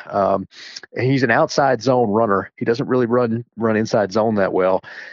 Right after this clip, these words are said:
Um, and then, you know, he, he's so small, he can't, he doesn't hold up in pass pro. So, you know, he's, he's a home run dynamic threat, but he's probably more of a fit for somebody like San Francisco,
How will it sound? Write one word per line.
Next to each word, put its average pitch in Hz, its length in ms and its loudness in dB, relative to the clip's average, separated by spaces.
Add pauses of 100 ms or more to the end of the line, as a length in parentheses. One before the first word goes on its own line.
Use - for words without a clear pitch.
(180)
Um, 101 520 -2
and 117 220 -2
then, 123 380 0
you 131 120 -2
know, 120 100 0
he, 147 220 -6
he's 127 440 -8
so 147 200 -2
small, 147 420 0
he 113 80 -2
can't, 120 240 -2
he 135 80 0
doesn't 127 220 -2
hold 120 180 0
up 120 140 0
in 90 80 -4
pass 127 260 -2
pro. - 380 -4
So, 107 340 0 (440)
you - 80 -4
know, 113 60 0
he's, 202 160 0
he's 208 220 0
a 156 60 2
home 190 280 0
run 156 220 2
dynamic 143 440 2
threat, 131 260 0
but 135 60 0
he's 151 100 -4
probably 202 240 0
more 143 200 2
of 101 60 2
a - 40 -4
fit - 200 -2
for 110 100 -14
somebody 110 300 -2
like 104 160 0
San 110 220 -2
Francisco, 104 600 -4